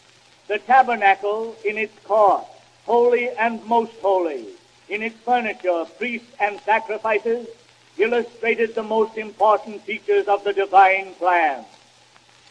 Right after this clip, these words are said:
Saint Paul informs us that the bullock of the sin offering on the Day of Atonement typified Jesus in the flesh. The killing of the bullock represented the sacrifice of Jesus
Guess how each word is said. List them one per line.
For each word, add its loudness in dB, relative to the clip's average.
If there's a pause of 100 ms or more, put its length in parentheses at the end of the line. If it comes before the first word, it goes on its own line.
Saint -2
Paul 8
informs 2
us -2
that -2
the -4
bullock 2
of -2
the -2
sin -2
offering 4
on 4
the -2
Day 0
of 0
Atonement -2 (520)
typified 2 (120)
Jesus -4
in -4
the -8
flesh. -2 (680)
The -4
killing 2
of -2
the -4
bullock 0 (100)
represented -2
the -2
sacrifice -2
of -8
Jesus -4